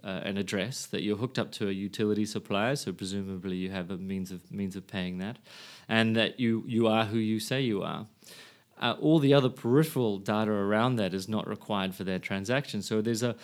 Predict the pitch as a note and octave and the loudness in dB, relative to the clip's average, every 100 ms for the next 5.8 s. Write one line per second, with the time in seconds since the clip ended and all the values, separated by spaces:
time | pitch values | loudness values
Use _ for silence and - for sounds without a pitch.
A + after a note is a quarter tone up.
0 | - - - A#2 A2 - A2+ B2 D3+ E3+ | -20 -10 0 0 0 -2 0 2 4 4
1 | C#3 A#2+ A2 - A2 A2+ B2 B2+ A2+ G2 | 2 0 -4 -6 -2 0 2 2 2 2
2 | A#2 C3 - - G2 F#2+ A2+ A2+ B2+ A#2 | 2 2 -2 -2 -2 -2 -2 -4 -4 -6
3 | - G#2+ F#2 - B2+ C#3 A2 - G#2 G#2+ | -6 -6 -4 2 4 4 2 -2 -2 0
4 | G#2 E2+ G#2 A2 - G#2 G2+ G2 G#2+ G#2 | 0 0 0 0 0 -2 -2 0 0 0
5 | F#2+ F2+ - F2 - B2 F#2+ | -2 -8 -10 -8 -4 -4 -4